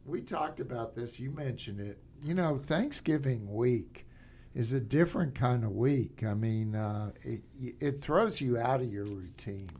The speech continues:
basically. And, uh, and I, I don't, I think that really matters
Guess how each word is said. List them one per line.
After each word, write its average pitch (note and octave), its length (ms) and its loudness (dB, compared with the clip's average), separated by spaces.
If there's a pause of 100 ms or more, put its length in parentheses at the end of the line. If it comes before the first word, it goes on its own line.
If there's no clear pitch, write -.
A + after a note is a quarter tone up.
basically. F#2+ 600 -8
And, F#2+ 200 -4
uh, F#2+ 60 -4 (500)
and C3+ 200 0
I, D#3+ 360 2 (360)
I D#3 120 0
don't, G3+ 280 -2
I D3+ 100 -2
think E3 300 -8
that C3+ 200 -4
really C#3+ 460 0
matters G#2+ 680 -4